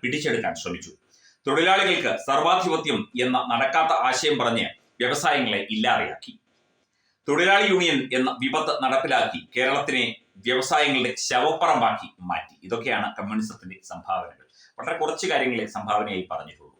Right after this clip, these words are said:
നമ്മുടെ കമ്പ്യൂട്ടറിന്റെ കാര്യവും, ആ, തുടർന്നിങ്ങോട്ട്, ആ, ഉണ്ടായ, ആ, സാമൂഹ്യമായ, ആ, വിപത്തുകളെയൊക്കെ തന്നെ ക്ഷണിച്ചു വരുത്തുന്ന രീതിയിൽ, വികസനത്തെ മുരടിപ്പിക്കുന്ന രീതിയിലുള്ള കമ്മ്യൂണിസത്തിന്റെ,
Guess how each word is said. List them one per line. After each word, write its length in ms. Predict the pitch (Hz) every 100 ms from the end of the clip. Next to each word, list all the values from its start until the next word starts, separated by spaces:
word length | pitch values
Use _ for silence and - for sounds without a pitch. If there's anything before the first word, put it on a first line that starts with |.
| -
നമ്മുടെ 260 | 90 90 -
കമ്പ്യൂട്ടറിന്റെ 440 | 98 98 98 101 95
കാര്യവും, 380 | 95 95 - - - -
ആ, 60 | 92 110
തുടർന്നിങ്ങോട്ട്, 520 | 107 104 104 104 101 98 - _ 95
ആ, 140 | 92 123
ഉണ്ടായ, 500 | 110 101 104 113 - - 110
ആ, 180 | 101 104
സാമൂഹ്യമായ, 880 | - 104 107 110 107 101 101 135 - - -
ആ, 120 | 98 -
വിപത്തുകളെയൊക്കെ 800 | 123 117 113 127 120 113 120 123
തന്നെ 180 | 117 113
ക്ഷണിച്ചു 420 | - 110 110 113
വരുത്തുന്ന 360 | 113 110 110 98
രീതിയിൽ, 420 | 98 107 131 - - -
വികസനത്തെ 680 | 110 120 - 113 113 107 101
മുരടിപ്പിക്കുന്ന 580 | 107 110 123 123 120 104
രീതിയിലുള്ള 500 | 101 104 98 117 -
കമ്മ്യൂണിസത്തിന്റെ, 760 | 101 113 131 127 117 107 -